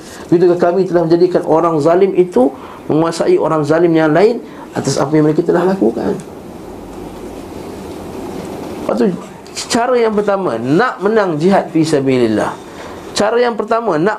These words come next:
menang dalam peperangan menghadapi kufar adalah dengan membetulkan akidah, ya, akidah umat Islam. Lihat di Afghanistan, pada awalnya menang dengan orang Rusia, lepas tu apa jadi?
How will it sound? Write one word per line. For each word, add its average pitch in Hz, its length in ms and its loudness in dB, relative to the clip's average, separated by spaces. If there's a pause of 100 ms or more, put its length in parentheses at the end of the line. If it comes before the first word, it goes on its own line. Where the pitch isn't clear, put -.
menang 226 240 0
dalam 208 140 2 (100)
peperangan 208 320 2
menghadapi 190 480 0
kufar 196 560 0
adalah 170 400 2
dengan 170 320 2
membetulkan 156 640 0
akidah, 139 480 0
ya, 156 160 0 (880)
akidah 135 320 0
umat 127 160 -2
Islam. 123 240 -4 (1900)
Lihat 147 300 4
di 147 80 4
Afghanistan, 139 720 0
pada 123 240 2
awalnya 131 320 4
menang 127 320 0
dengan 113 240 -2
orang 117 160 0
Rusia, 110 320 -4
lepas 131 240 0
tu 131 160 0
apa 117 160 -4
jadi? 113 260 -2